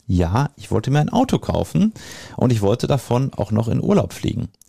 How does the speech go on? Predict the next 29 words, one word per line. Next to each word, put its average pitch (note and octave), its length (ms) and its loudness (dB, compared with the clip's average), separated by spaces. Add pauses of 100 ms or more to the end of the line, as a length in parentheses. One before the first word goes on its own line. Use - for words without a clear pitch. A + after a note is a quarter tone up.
Ich - 100 0
vermute A#2 360 0
eher F#2+ 220 2
nicht, - 340 -2 (380)
dass A2 160 0
da G2+ 100 -2
jemand G2+ 300 2
jetzt - 220 -2
irgendetwas - 580 -2
von E2+ 180 -4
wusste, G#2+ 440 0 (280)
dass - 220 0
ich - 180 -6
das - 340 -2 (120)
vorher A2 360 -2
hatte.“ - 240 -6 (380)
Nochmal A2 220 -2
eine A#2 80 -2
kleine A#2 320 -2
Anmerkung B2 340 0
von D3 200 -2
mir. C#3 220 2
Ich - 100 -6
glaube - 220 -2
nicht, - 200 -2
dass - 120 -2
sich - 120 -6
Dieter - 240 -4
Bohlen E2+ 340 0